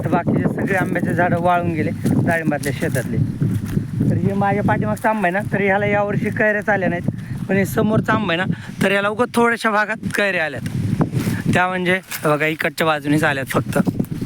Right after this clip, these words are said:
बाकी नाही. असे घडाने आंबे यायला पाहिजेत, इथं कसे घड आलेत ना,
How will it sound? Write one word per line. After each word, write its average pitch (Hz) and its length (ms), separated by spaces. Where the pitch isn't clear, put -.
बाकी 127 300
नाही. 113 140
असे 131 360
घडाने 135 480
आंबे 156 260
यायला 131 220
पाहिजेत, 117 260
इथं 143 180
कसे 151 240
घड 139 260
आलेत 123 300
ना, 123 80